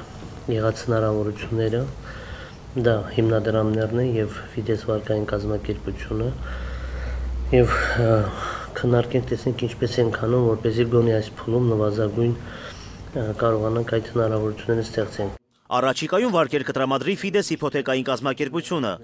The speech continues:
Speaker 2: Խորհրդի նախագահ Գրիգորի Մարտիրոսյանի խոսքով կսպասարկեն այլ վարկատեսակներ ևս։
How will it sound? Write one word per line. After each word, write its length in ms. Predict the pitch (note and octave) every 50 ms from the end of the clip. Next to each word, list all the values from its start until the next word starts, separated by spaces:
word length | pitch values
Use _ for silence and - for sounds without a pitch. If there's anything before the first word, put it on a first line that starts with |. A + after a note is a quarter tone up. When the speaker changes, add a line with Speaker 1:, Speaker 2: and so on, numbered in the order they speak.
| - - - -
Speaker 2:
Խորհրդի 420 | - C#3 C#3 C#3 C3 - C#3 C#3
նախագահ 380 | C3 B2+ A#2+ C3 C3 B2 C3 B2+
Գրիգորի 380 | B2+ B2 B2+ A2+ C3 C3 C3 B2
Մարտիրոսյանի 580 | B2+ B2 - B2+ B2+ B2 - D3 C3 C3 B2+
խոսքով 400 | A2 D3 D#3+ - - A3 A3 -
կսպասարկեն 640 | E3 D3 - D3 C3+ - C#3 C3+ B2+ - F3 F3 E3+
այլ 160 | D#3+ F3+ F3+
վարկատեսակներ 800 | F3+ E3+ D3+ - C#3 C3+ C3 B2 - C3+ A#2+ - B2 C3 C3+ C3
ևս։ 380 | A2 A2+ A2+ G#2 A2 A2 -